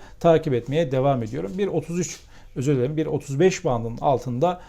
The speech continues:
rakamların sarkma ihtimalini çok kuvvetli görüyorum kıymetli arkadaşlar. Genel tablo bu şekilde. Bu haftayı yatay ve sakin bir seyirde tamamlıyoruz ama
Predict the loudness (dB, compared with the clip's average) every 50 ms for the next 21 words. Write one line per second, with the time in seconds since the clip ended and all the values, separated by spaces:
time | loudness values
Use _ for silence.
0 | -20 -14 -2 2 2 2 4 2 0 0 -2 -2 -2 -4 -2 -2 0 0 0 -2
1 | -4 -4 -4 -4 -4 -4 -4 -4 -4 -6 -6 -4 -2 0 0 0 -2 -4 -2 0
2 | 0 2 2 0 -2 -2 -2 -4 -4 -4 -4 0 2 2 4 4 2 2 0 -4
3 | -12 -8 -6 -4 -4 -4 -4 -6 -8 -8 -10 -8 -8 -8 -10 -10 -8 -4 -2 -2
4 | -2 -2 -4 -10 -14 -14 -4 2 4 6 6 6 6 4 2 0 0 0 2 2
5 | 2 2 2 2 0 0 0 -2 -2 -2 -4 -4 -2 -2 -2 -4 -4 -8 -12 -14
6 | -16 -4 0 4 4 6 4 4 4 2 2 2 4 6 6 6 6 4 2 2
7 | 2 2 2 2 2 2 2 2 0 -2 -2 -2 0 0 0 2 2 2 2 2
8 | 2 0 -2 -2 0 0 2 0 -2 -2 -2 -2 0 0 -2 0 0 2 2 2
9 | 2 0